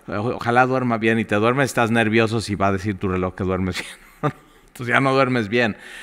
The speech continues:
Pero es eso, es sueño ligero, sueño profundo y sueño rem. Es cuando s-,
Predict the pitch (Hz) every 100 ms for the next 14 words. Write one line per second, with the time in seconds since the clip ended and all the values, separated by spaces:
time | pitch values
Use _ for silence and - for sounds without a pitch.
0 | - - 120 135 135 131 127 123 117 147
1 | 139 135 113 - 110 135 143 160 160 -
2 | 117 120 107 98 - 139 139 123 - 110
3 | 110 90 107 107 87 - _ _ _ _
4 | _ _ _ _ - 101 120 117 104 -